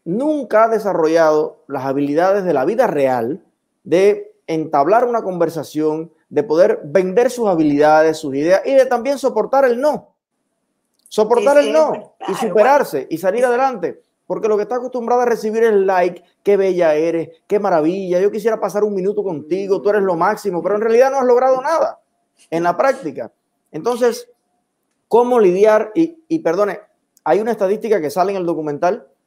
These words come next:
Speaker 1: que se ha multiplicado por, por nueve o diez la tasa de depresión y suicidio asociado a esa depresión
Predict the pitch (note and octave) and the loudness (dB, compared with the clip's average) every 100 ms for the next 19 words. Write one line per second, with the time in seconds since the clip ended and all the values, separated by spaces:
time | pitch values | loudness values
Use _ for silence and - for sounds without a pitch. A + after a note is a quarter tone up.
0 | _ _ _ D3 - E3+ F#3+ G3 F3 D#3+ | _ _ _ -4 0 -2 0 -2 -4 -4
1 | D3+ C#3 B2 D3+ F#3+ G3+ E3 D#3 C3+ - | -4 -6 -2 0 0 -2 -2 0 -2 -8
2 | _ C#3 B2 C3 E3 A3+ G3+ C#3+ D#3 A3+ | _ -4 -4 0 2 4 4 2 0 -2
3 | - - _ _ _ _ _ _ _ B2+ | -8 -20 _ _ _ _ _ _ _ -4
4 | C3 - F#3+ G3+ G#3 E3 D3 D3 C3 - | -2 0 -2 0 -2 0 0 -2 -8 -4
5 | F3+ G#3 G#3+ - C#3+ - G#3 G#3 A3 A3 | -2 0 -2 -8 -12 -10 -10 -2 0 0
6 | - C#3+ C3 E3 G3 G3+ F#3 F#3+ F3+ F3+ | -2 -8 -8 0 2 4 2 2 2 0
7 | D3+ F#3 G3 A3+ | -4 -4 -6 -8